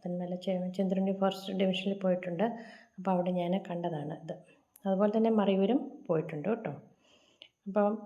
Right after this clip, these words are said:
ഇത്, ഈ ചന്ദനമരം ഒരു, ആ, എന്ന് വെച്ചാൽ സെമി പാരസിറ്റിക് സസ്യമാണല്ലോ അല്ലേ? അപ്പോൾ അത് വളരണമെങ്കിൽ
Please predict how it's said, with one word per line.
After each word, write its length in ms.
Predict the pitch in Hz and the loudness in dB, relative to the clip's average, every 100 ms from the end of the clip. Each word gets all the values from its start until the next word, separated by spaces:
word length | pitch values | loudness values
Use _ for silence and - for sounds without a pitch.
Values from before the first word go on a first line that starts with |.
| - 208 | -2 2
ഇത്, 160 | 254 254 247 | 4 6 6
ഈ 40 | 240 240 | 4 4
ചന്ദനമരം 540 | 220 214 220 226 233 233 | 4 4 4 4 4 4
ഒരു, 120 | 233 226 - - - _ - | 4 0 -4 -16 -20 _ -2
ആ, 60 | 214 202 | 2 4
എന്ന് 140 | 202 202 | 4 4
വെച്ചാൽ 220 | 202 214 214 | 4 2 4
സെമി 220 | 214 220 220 | 6 6 6
പാരസിറ്റിക് 560 | 214 208 208 - 208 - - | 4 2 -4 -4 -6 -6 -2
സസ്യമാണല്ലോ 720 | 202 208 190 185 185 143 139 - - - | -2 2 2 4 4 2 -2 -8 -14 -4
അല്ലേ? 200 | 240 185 151 - - - _ _ 196 | -2 -2 -4 -12 -20 -20 _ _ -8
അപ്പോൾ 220 | 190 202 208 202 | -2 -2 0 0
അത് 160 | 196 214 214 208 | 2 4 2 2
വളരണമെങ്കിൽ 640 | 196 190 196 208 208 208 | 2 2 4 4 2 2